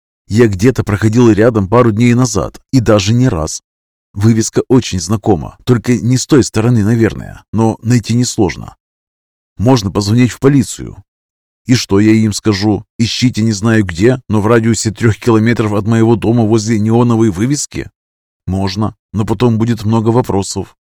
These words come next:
Да и вообще, поверят они мне или сочтут за глупую ночную шутку. Ладно, попробуем сначала найти это место, потом сразу звякну копом. Я отключился от здоровяка,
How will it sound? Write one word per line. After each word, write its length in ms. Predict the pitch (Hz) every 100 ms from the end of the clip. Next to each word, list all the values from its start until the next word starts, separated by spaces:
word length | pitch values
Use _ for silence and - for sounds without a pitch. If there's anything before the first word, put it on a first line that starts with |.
| _ _ _ -
Да 140 | 120
и 80 | 117
вообще, 600 | 104 127 - - 98 104 -
поверят 460 | 131 76 104 107
они 180 | 110 113
мне 300 | 110 107 104
или 200 | 87 113
сочтут 480 | 107 113 - 131 117
за 180 | 98 117
глупую 460 | 90 120 113 113
ночную 360 | 110 - 123 123
шутку. 640 | 110 - 87 - 110 101 _ _ _ _
Ладно, 460 | 95 98 95 104 101 _ _ _
попробуем 420 | 107 123 127 117
сначала 420 | 104 110 - 117
найти 360 | 113 120 107 131
это 200 | 104 120
место, 460 | 110 73 - - -
потом 320 | 113 - 135
сразу 340 | 117 107 123 110
звякну 400 | 87 117 101 120
копом. 420 | - 90 50 50 _ _ _ _ _ -
Я 180 | 107 117
отключился 520 | - 104 - 120 110
от 60 |
здоровяка, 640 | 92 107 113 117 - 60